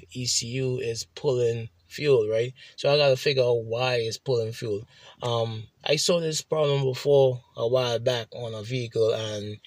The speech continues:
can't remember what it was off the top of my head, but in this case, what I'm gonna do, since it's a driving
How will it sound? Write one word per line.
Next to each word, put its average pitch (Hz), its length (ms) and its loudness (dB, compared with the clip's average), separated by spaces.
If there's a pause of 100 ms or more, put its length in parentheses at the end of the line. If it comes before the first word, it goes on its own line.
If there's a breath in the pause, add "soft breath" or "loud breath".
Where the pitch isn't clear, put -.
(1040 loud breath)
can't 160 180 2
remember 120 220 2
what 117 120 8
it 113 80 4
was 110 440 6
off 117 160 2
the - 80 -16
top 127 220 0
of 110 60 -10
my 104 120 -4
head, 113 320 2
but 101 240 -2 (840)
in 135 120 0
this 160 240 2
case, 131 380 4 (100)
what 147 120 0
I'm 151 100 0
gonna 147 220 4
do, 131 360 4 (500)
since 170 320 0
it's 160 160 -2
a 120 160 2
driving 139 720 2